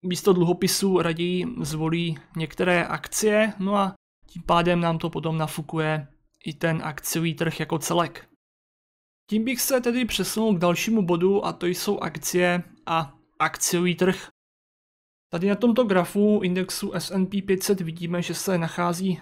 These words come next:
na svých historických maximech, a to navzdory tomu, že nám na jaře přišel koronavirus, způsobil uzavírky ekonomiky, akciový trh se propadl, no ale potom v březnu se to otočilo, zpamatoval se a teďka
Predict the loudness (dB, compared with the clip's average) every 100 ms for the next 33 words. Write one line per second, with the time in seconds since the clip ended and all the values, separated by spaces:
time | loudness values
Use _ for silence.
0 | -6 -6 -4 -2 -2 -2 -6 -2 2 2
1 | 2 -2 -4 -4 -6 -6 -4 -2 0 -2
2 | -4 -8 -4 -2 -2 2 2 2 0 2
3 | 2 2 0 0 0 -2 -2 -2 -2 -2
4 | -4 -4 -10 -10 -8 -6 -2 -2 -4 -8
5 | -6 -2 0 0 0 0 -6 _ -20 -10
6 | -8 -2 0 2 0 0 2 2 0 -4
7 | -8 -4 -2 -2 -2 -4 -6 -12 _ _
8 | _ -10 -8 -4 -2 -2 -2 -2 0 0
9 | 0 0 0 2 0 -2 -12 _ _ _
10 | -4 0 0 0 0 0 0 -2 2 2
11 | 2 0 0 0 2 0 2 4 6 4
12 | 2 -4 -4 -2 0 0 2 2 2 0
13 | -2 -4 -8 -10 -6 -2 -2